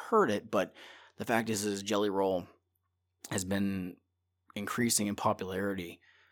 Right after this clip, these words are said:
especially in the last year, uh, with him releasing an album on Strange. Actually, he's got another album coming out on Strange, technically the It Goes Up,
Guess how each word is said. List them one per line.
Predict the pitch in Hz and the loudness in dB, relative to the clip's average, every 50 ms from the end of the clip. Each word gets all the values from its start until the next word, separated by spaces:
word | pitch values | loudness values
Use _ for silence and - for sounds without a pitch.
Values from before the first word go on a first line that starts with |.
| _ _ | _ _
especially | - - - 127 120 - - 110 104 104 98 | -8 -2 0 2 2 4 4 2 2 2 0
in | 98 95 | -2 -4
the | 98 95 | -4 -2
last | 95 95 95 92 92 - - - | -2 -2 0 2 2 2 2 2
year, | 107 107 107 107 104 101 95 95 92 - | 0 0 2 2 0 0 -2 -4 -6 -6
uh, | 92 90 85 87 87 - - - - | -6 -6 -6 -8 -8 -12 -14 -14 -14
with | - 104 104 98 92 - | -10 -8 -8 -8 -8 -8
him | - - - - 95 95 98 98 92 92 - - - - - - _ _ _ | -10 -8 -4 -2 0 0 0 -2 -4 -6 -10 -16 -20 -20 -20 -20 _ _ _
releasing | - 104 101 104 95 - - 101 98 95 90 - | -2 0 2 2 4 2 2 0 -2 -4 -6 -6
an | - 95 | -6 -2
album | 95 82 98 98 95 95 92 87 | 0 2 2 2 0 -2 -4 -4
on | 92 - | 0 2
Strange. | - - - - 98 98 95 90 - | 2 2 2 2 -2 -2 -2 -2 2
Actually, | 101 104 104 - - 98 | 2 2 4 2 2 0
he's | 90 - - | 0 0 0
got | 101 87 80 | 0 0 -2
another | 85 87 95 113 117 92 82 | 0 0 2 2 2 2 2
album | 80 85 90 90 | 0 -2 -4 -6
coming | - - 92 90 90 90 | -8 -8 -8 -8 -6 -6
out | 90 87 87 - - - - - - - - - _ _ - | -6 -6 -6 -8 -12 -12 -16 -20 -20 -20 -20 -20 _ _ -10
on | - 92 92 | -10 -2 0
Strange, | - - - 110 95 90 92 92 90 - | 0 2 2 0 -2 -2 -4 -4 -4 -2
technically | - - 92 82 95 92 101 98 92 90 90 | 0 0 0 0 -2 -4 -2 -2 -2 -2 -4
the | 87 95 90 87 82 90 - | -6 -8 -8 -8 -8 -6 -4
It | 95 92 78 | -4 -4 -2
Goes | - 101 87 101 - | -4 -6 -4 -2 -2
Up, | - 90 90 90 | 0 0 0 -2